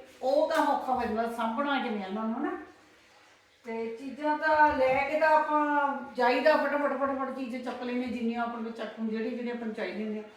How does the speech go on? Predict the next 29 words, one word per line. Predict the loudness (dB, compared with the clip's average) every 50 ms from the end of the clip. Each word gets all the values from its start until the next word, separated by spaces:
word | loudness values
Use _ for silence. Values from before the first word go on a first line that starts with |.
| -20 -20 -20 -20 -20 -20 -20 -20 _ _ -20 -18 -10
ਪਰ | -8 -6
ਜਦੋਂ | -6 -2 -2 -2 -2 0
ਹੁਣ | -2 -2 -2
ਏਦਾਂ | -4 -4 -6 -6 -4 0
ਲਿਆ | 2 2 2
ਕੇ | 2 2 -2
ਰੱਖਣੀਆਂ | -4 -6 -6 -6 -8 -6 -4 -2 -2 -2
ਏ, | -2 -2 -4 -6 -6
ਕਿਉਂਕਿ | -8 -8 -6 -6 -6
ਜੇ | -6 -6
ਖੁੱਲ੍ਹੀਆਂ | -6 -6 -4 0 2 4 4
ਰੱਖਦੇ | 4 4 2 0 -2 -2 -2
ਤਾਂ | -2 0
ਇਹਨਾਂ | 2 2
ਨੇ | 2 2
ਖਰਾਬ | 2 2 2 4 4 4 4 4
ਹੋ | 2 4
ਜਾਣਾ | 4 6 6 6 4 2 0 -4
ਆ, | -6 -8 -12 -14 -18 -20 -14 -12
ਇਸ | -10 -6
ਕਰਕੇ | -6 -4 -4 -2
ਆਪਾਂ | -2 -2 -4
ਖੁੱਲ੍ਹੀਆਂ | -4 -4 -4 0 2 2 2
ਰੱਖਦੇ | 2 0 -2 -4 -4 -4
ਨਹੀਂ। | -2 -2
ਮੇਰੇ | 0 0 -2 -4
ਕੋਲ | -4 -4 -4
ਇੱਕ | -4 -4 -4 -4 -4
ਚੀਜ਼ | -4 -4 -4